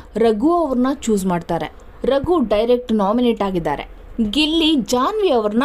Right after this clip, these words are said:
ನಾಮಿನೇಟ್ ಮಾಡ್ತಾರೆ. ಅಂದ್ರೆ ಜಾನ್ವಿ ಅವರ ಬಟ್ಟೆಯನ್ನ ಒಗೆಯೋಕೆ ಅಂತ ತಗೊಂತಾರೆ. ಇನ್ನ ಸೂರಜ್ ಅವರು ಮಾಳು ಅವರ ಬಟ್ಟೆಯನ್ನ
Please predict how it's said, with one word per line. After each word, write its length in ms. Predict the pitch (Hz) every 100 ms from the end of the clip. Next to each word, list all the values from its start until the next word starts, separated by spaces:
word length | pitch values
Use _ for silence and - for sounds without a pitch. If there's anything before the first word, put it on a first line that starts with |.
| 330
ನಾಮಿನೇಟ್ 540 | 240 208 226 233 226
ಮಾಡ್ತಾರೆ. 320 | 196 190 -
ಅಂದ್ರೆ 540 | 185 - 208 233 220 247
ಜಾನ್ವಿ 440 | 208 190 214 262
ಅವರ 240 | 262 208 220
ಬಟ್ಟೆಯನ್ನ 680 | 214 190 180 - 311 214 214 262 -
ಒಗೆಯೋಕೆ 500 | 190 185 226 208 185
ಅಂತ 280 | 170 175 254
ತಗೊಂತಾರೆ. 600 | 269 196 180 165 151 - - - -
ಇನ್ನ 140 | 349
ಸೂರಜ್ 460 | 415 320 320 330 -
ಅವರು 340 | - 269 311
ಮಾಳು 360 | 330 262 302 359
ಅವರ 240 | 320 269 269
ಬಟ್ಟೆಯನ್ನ 460 | 262 208 202 220 220